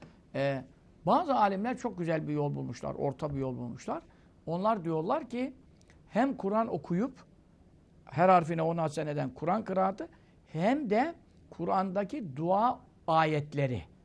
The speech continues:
Şimdi bizim Kur'an-ı Kerim duaları kitabımız var. Bunun birinci cildi çıktı ya,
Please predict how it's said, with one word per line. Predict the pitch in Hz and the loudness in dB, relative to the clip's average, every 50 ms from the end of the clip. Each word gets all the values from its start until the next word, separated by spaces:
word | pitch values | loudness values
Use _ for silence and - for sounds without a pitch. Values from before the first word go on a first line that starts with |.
| - - - - - - - - - - - - - - | -20 -20 -20 -20 -20 -20 -20 -20 -20 -20 -20 -20 -20 -6
Şimdi | - 190 196 208 202 | -4 -2 0 0 0
bizim | 196 202 240 190 | -2 -2 -4 -4
Kur'an-ı | 175 190 196 196 202 190 | -2 0 0 0 0 0
Kerim | 160 196 196 202 202 | -2 -2 -4 -2 0
duaları | 180 190 185 185 180 190 185 160 | 2 4 4 6 6 4 0 0
kitabımız | - - 170 170 170 170 170 165 151 139 | 0 0 0 0 0 -2 -2 -4 -4 -6
var. | 120 80 - - - - - - - - - - - - - - _ - - - - - - | -8 -10 -10 -14 -20 -20 -20 -20 -20 -20 -20 -20 -20 -20 -20 -20 _ -20 -20 -20 -20 -12 -4
Bunun | - 196 220 214 190 | 0 2 2 2 4
birinci | 202 196 208 202 190 208 185 | 2 2 2 2 0 0 -2
cildi | 185 190 175 160 160 147 | -2 -2 -2 -4 -6 -6
çıktı | - 185 - - - | -6 -10 -6 -4 -2
ya, | 392 370 - 131 - | 0 2 2 0 0